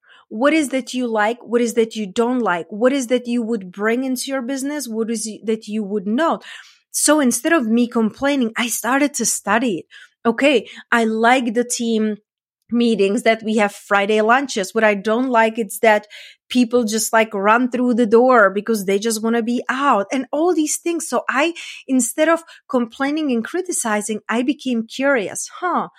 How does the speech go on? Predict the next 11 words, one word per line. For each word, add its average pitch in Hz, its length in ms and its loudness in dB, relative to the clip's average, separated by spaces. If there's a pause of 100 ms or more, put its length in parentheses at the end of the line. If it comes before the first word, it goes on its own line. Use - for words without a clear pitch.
(360)
I 269 100 4
wonder, 240 720 0 (240)
right? 254 420 0 (220)
And 254 180 6
when 254 140 6
you 247 100 4
shift 233 580 -2
that, 262 240 2
your 254 240 2
energy 233 500 0
shifts 214 680 0